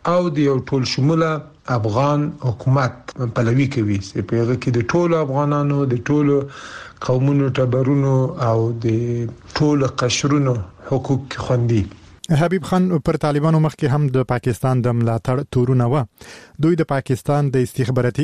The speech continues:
Speaker 2: ادارې مشر ته افغانستان ته د سفر بلنه ورکړه. په سیاسي لحاظ طالبانو ته څومره زیان واوښت؟ ځکه په حساس وخت کې یوه حساسه څیره افغانستان ته ځي چې دې مسئلې په ټولنیزو شبکو کې د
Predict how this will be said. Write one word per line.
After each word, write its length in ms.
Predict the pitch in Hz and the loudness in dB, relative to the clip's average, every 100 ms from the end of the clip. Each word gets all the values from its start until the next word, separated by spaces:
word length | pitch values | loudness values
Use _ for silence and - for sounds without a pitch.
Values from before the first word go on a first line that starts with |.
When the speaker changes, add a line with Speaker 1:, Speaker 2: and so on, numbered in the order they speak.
| 151 | 0
Speaker 2:
ادارې 300 | 120 123 123 131 | 0 2 2 0
مشر 240 | - 147 - | 0 -2 0
ته 40 | 135 | 0
افغانستان 420 | 123 123 - 170 175 | 0 0 0 0 0
ته 40 | 147 | -2
د 60 | - | -2
سفر 280 | 135 147 135 | -2 -2 0
بلنه 240 | 131 135 127 | 0 2 0
ورکړه. 400 | 127 127 131 - | 0 0 -2 0
په 80 | 120 - | -2 0
سیاسي 340 | 127 123 202 196 | -2 0 0 2
لحاظ 280 | 175 180 - - - - _ 151 | 2 0 -2 -12 -20 -20 _ 0
طالبانو 380 | 151 156 190 | 0 2 0
ته 140 | 185 160 - | 0 -2 0
څومره 220 | 175 170 151 113 | 2 2 0 0
زیان 220 | 156 180 | 0 2
واوښت؟ 440 | 131 110 113 - 156 110 | 2 2 0 -2 -4 -4
ځکه 380 | 143 135 139 131 | -2 0 0 0
په 180 | 123 127 120 | 0 0 -2
حساس 340 | - 165 - 151 | 0 -2 -2 -2
وخت 180 | 156 - | -2 -2
کې 100 | 151 143 | 0 2
یوه 140 | 120 120 101 | 0 0 -2
حساسه 500 | 120 151 165 - 120 | -2 -2 -2 -2 -2
څیره 220 | - 127 131 - - - - 120 | 0 0 -2 -6 -20 -20 -4 -2
افغانستان 480 | 110 117 - 127 117 | 0 -2 0 -2 -2
ته 80 | 110 | -2
ځي 80 | 113 - | -2 -2
چې 60 | 110 | 0
دې 80 | 147 160 | 2 2
مسئلې 360 | 165 175 139 143 - | 0 0 0 0 0
په 480 | 135 131 160 123 120 | 0 0 0 0 0
ټولنیزو 400 | 139 135 156 175 - | 0 2 2 2 0
شبکو 340 | 147 139 151 139 - | -2 0 0 0 0
کې 120 | 139 - - - | -2 -4 -16 -20
د 20 | - | -6